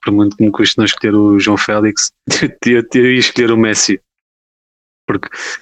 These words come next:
lá está, eh, o João Félix, apesar de tudo, ainda não fez aquela época em grande, aquela época que, que mete toda a gente a falar nele. Toda a gente sabe o talento que ele tem, a qualidade,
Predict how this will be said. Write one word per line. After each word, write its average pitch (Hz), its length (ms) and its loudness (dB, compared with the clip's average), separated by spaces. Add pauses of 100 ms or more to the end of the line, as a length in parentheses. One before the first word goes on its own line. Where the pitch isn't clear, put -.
(120)
lá 120 100 -2
está, 120 360 -2
eh, 117 480 0
o 127 60 -2
João 131 160 -2
Félix, 143 580 -2
apesar 135 480 -2
de - 140 -12
tudo, 135 440 0 (480)
ainda 127 280 2
não 131 120 0
fez 120 300 0
aquela 123 340 0
época 120 480 -2 (840)
em 117 120 0
grande, 117 360 -2 (380)
aquela 110 200 -2
época 117 280 -2
que, 117 580 2
que - 100 -4
mete 113 180 -2
toda 117 160 0
a 113 40 -2
gente 110 140 -6
a 110 60 -2
falar 110 300 -2
nele. 110 220 0 (460)
Toda 127 60 0
a 123 40 -2
gente 143 200 0
sabe 139 220 -2
o 135 40 2
talento 135 280 0
que 131 100 -2
ele 117 100 -2
tem, 123 280 -2
a 117 60 -6
qualidade, 113 560 0